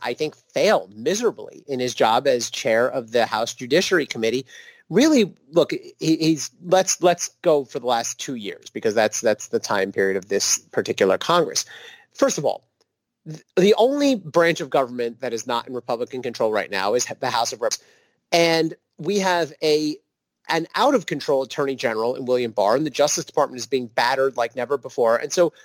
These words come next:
a lot of responsibility falls on the chair of the Judiciary Committee. And I think Nadler has completely failed in his, in his job so far. So let me,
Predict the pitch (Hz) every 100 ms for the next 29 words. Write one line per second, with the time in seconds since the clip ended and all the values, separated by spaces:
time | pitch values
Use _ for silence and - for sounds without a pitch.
0 | _ 170 170 190 269 247 240 - 214 190
1 | 196 196 190 - 131 139 156 143 - 107
2 | 110 110 120 120 190 - 113 - 98 -
3 | - 127 123 180 - 139 135 143 123 117
4 | - _ _ _ - 160 - 240 220 -
5 | 226 160 110 120 147 139 131 - - 147
6 | 139 - 160 156 - - - 165 175 196